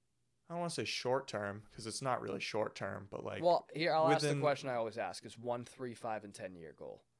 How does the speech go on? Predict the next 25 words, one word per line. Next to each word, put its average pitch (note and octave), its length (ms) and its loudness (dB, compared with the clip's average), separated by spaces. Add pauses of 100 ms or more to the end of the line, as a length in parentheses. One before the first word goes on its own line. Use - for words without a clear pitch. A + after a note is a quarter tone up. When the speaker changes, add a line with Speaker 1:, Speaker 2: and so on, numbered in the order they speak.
(140)
Speaker 2:
So A#2+ 100 -2
where A#2+ 100 -2
do B2+ 60 -2
Speaker 1:
Okay, G#2 80 -2
Speaker 2:
you G#2+ 80 2
s-, B2+ 100 -4
Speaker 1:
that's G#2 80 -6
Speaker 2:
see A#2 80 -2
yourself A#2+ 320 0
in A2+ 80 -8
Speaker 1:
interesting. A2 80 -8
Speaker 2:
one? A2 300 -4 (500)
Speaker 1:
One B2 480 4
would A#2+ 180 0
probably A2 760 -2 (200)
be, G#2 460 -2 (1700)
let's, - 640 -4 (1000)
next C3+ 260 2
year C#3+ 80 4
I A2+ 60 6
wanna G#2+ 180 2
try G2 200 -6
and G2 120 -8
do, G#2+ 180 -2
like, - 360 -8